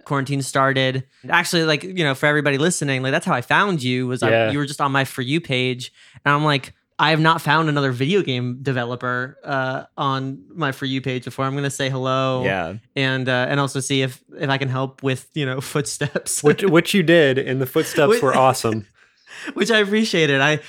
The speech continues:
Speaker 1: while we were playing, I turned to Noah, I'm like, "Do those sound familiar?"
Speaker 3: <laughs>
Speaker 2: But,
Speaker 1: That's my
Speaker 2: uh,
Speaker 1: handiwork.
Speaker 2: but yeah, the, uh, the monologue guy on the phone, that's, uh, that's Ryan Beard. I don't know if you
Speaker 1: Oh,
Speaker 2: know his
Speaker 1: cool.
Speaker 2: account.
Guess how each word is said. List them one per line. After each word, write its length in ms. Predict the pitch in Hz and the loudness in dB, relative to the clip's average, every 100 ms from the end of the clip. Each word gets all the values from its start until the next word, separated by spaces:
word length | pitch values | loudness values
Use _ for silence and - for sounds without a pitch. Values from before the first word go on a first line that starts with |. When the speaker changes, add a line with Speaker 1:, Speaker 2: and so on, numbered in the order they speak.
| - | -4
Speaker 1:
while 300 | 160 190 185 | 0 2 4
we 60 | 190 | 2
were 100 | 180 | 2
playing, 260 | 185 165 156 | 2 2 2
I 40 | |
turned 200 | 147 151 | 0 0
to 60 | 143 | 0
Noah, 180 | 139 139 | 0 0
I'm 80 | 131 | -2
like, 260 | 127 - _ _ _ | -4 -6 _ _ _
"Do 100 | 135 | 0
those 260 | 120 120 117 | 2 2 0
sound 260 | 120 123 | 0 -2
familiar?" 920 | 117 117 120 131 135 170 135 110 - - | -2 0 4 6 6 6 4 2 -2 -4
Speaker 3:
<laughs> 60 | _ - | _ 2
Speaker 2:
But, 120 | 160 | 6
Speaker 1:
That's 160 | 156 | 8
my 120 | 151 147 | 8 6
Speaker 2:
uh, 20 | |
Speaker 1:
handiwork. 640 | 151 147 127 123 127 156 139 | 4 2 0 -2 -4 -4 4
Speaker 2:
but 140 | 165 | 6
yeah, 260 | 156 160 143 | 8 6 4
the, 260 | 135 143 | 4 4
uh, 300 | 143 139 135 135 131 123 | 6 6 4 0 -6 -4
the 320 | 156 139 143 - | 0 0 -2 -2
monologue 600 | 147 170 180 156 139 127 | 2 4 6 6 4 4
guy 280 | 127 120 | 4 4
on 140 | 120 120 | 4 0
the 80 | 110 | -2
phone, 420 | 139 135 123 117 | 0 2 2 0
that's, 240 | 131 - | 0 4
uh, 180 | 151 135 | 4 6
that's 160 | 135 135 | 4 4
Ryan 360 | 143 147 127 | 4 4 2
Beard. 340 | 123 123 101 - _ _ _ - | 2 2 0 -8 _ _ _ -4
I 20 | |
don't 160 | 131 139 | 0 2
know 120 | 135 | 0
if 140 | 127 131 | -2 0
you 60 | |
Speaker 1:
Oh, 60 | 185 | 2
Speaker 2:
know 140 | 131 | 4
his 160 | 120 127 | 2 2
Speaker 1:
cool. 80 | 131 | 0
Speaker 2:
account. 380 | - 110 113 | 0 0 -2